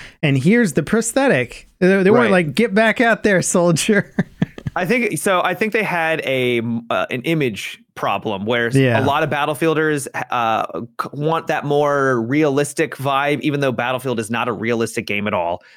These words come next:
Speaker 2: It's, it's super casual
Speaker 1: Sure.
Speaker 2: and arcadey, and but, but
Speaker 1: But
Speaker 2: there's
Speaker 1: you
Speaker 2: kind
Speaker 1: want it
Speaker 2: of
Speaker 1: to look realistic.
Speaker 2: Yes,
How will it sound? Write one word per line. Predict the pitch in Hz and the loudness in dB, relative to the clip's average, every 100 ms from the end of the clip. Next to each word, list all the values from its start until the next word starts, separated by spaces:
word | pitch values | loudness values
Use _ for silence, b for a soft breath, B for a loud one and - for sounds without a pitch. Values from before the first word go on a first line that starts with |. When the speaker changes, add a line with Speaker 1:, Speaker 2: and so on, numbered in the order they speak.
| b | b
Speaker 2:
It's, | - - - | -10 -10 -6
it's | 139 - | -6 -4
super | 160 151 | -4 -4
casual | 139 127 117 127 123 120 | -4 -4 -4 0 0 2
Speaker 1:
Sure. | 120 226 | 2 2
Speaker 2:
and | 107 107 | 0 -2
arcadey, | 113 110 127 117 110 110 | -4 -4 -4 -2 -2 -2
and | 110 113 | -2 -2
but, | 135 | -4
but | 131 | -4
Speaker 1:
But | 151 180 | -2 2
Speaker 2:
there's | 185 180 | 2 4
Speaker 1:
you | 185 | 4
Speaker 2:
kind | 208 | 4
Speaker 1:
want | 226 | 2
it | |
Speaker 2:
of | 156 | 2
Speaker 1:
to | 214 | 0
look | 165 147 165 165 - | 2 2 2 2 0
realistic. | 139 135 123 120 - - 135 - | 2 4 4 2 0 0 0 0
Speaker 2:
Yes, | 151 104 - - | -4 -4 -6 -10